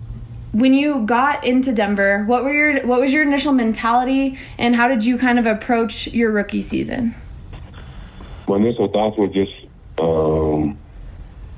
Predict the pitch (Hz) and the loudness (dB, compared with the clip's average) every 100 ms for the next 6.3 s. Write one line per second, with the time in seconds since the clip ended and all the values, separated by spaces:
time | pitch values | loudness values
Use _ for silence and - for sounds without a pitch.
0 | - - 117 - 92 87 85 82 76 82 | -10 -4 -4 0 0 2 0 0 2 2
1 | 73 - - - - - - 71 71 71 | 0 -4 -20 -20 -20 -14 -4 -2 0 0
2 | 76 80 85 80 78 80 67 - 80 82 | 2 2 2 2 2 2 0 0 0 2
3 | 85 87 - 85 82 - 78 80 82 80 | 2 0 0 -2 -2 0 0 2 2 2
4 | 78 80 76 78 76 - 80 80 78 76 | 0 -2 -2 -2 -2 -2 0 0 -2 -2
5 | 76 76 76 73 - 73 76 78 76 - | 0 2 0 -2 -2 0 2 2 0 0
6 | 69 67 | 0 0